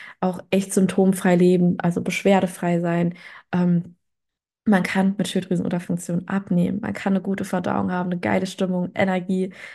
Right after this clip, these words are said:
Also das ist definitiv möglich, okay? Und diesen Mut möchte ich dir jetzt heute einfach mitgeben, dass du nicht im, im Selbstmitleid versinkst, dass du nicht denkst, "Ja, aber ich nehme doch schon Medikamente,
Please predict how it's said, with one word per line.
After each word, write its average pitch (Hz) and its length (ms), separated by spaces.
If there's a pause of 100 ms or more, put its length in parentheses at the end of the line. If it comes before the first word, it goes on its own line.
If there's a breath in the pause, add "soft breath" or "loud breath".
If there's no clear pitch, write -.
(160 loud breath)
Also 185 180
das 180 180
ist - 240
definitiv 190 520
möglich, 170 420
okay? 180 420 (440 loud breath)
Und 180 320
diesen 190 380
Mut 196 260
möchte 185 220
ich - 60
dir 185 100
jetzt 170 180
heute 175 240
einfach 185 320
mitgeben, 175 480
dass 185 200
du 180 260 (440)
nicht 196 320
im, 180 220
im 180 180
Selbstmitleid 180 720
versinkst, 175 540
dass 180 140
du 185 80
nicht 180 200
denkst, 196 240
"Ja, 190 160
aber 180 180
ich 180 160
nehme 208 180
doch 202 100
schon 190 180
Medikamente, 185 720